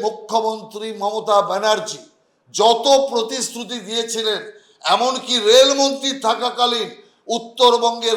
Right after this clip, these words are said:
রেল সম্প্রসারণের প্রতিশ্রুতি তিনি দিয়েছিলেন, কিন্তু কিচ্ছু পালন করেনি। অতএব উত্তরবঙ্গের মানুষকে শুধু ধোঁকা দিয়েছে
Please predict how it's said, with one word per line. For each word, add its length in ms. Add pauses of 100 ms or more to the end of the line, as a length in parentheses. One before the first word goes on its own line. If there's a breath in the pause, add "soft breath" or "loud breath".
রেল 200 (180)
সম্প্রসারণের 920 (180)
প্রতিশ্রুতি 600 (100)
তিনি 180 (100)
দিয়েছিলেন, 480 (380)
কিন্তু 240 (120)
কিচ্ছু 320 (140)
পালন 240 (120)
করেনি। 320 (380)
অতএব 360 (120)
উত্তরবঙ্গের 720 (120)
মানুষকে 500 (100)
শুধু 200 (140)
ধোঁকা 300 (100)
দিয়েছে 340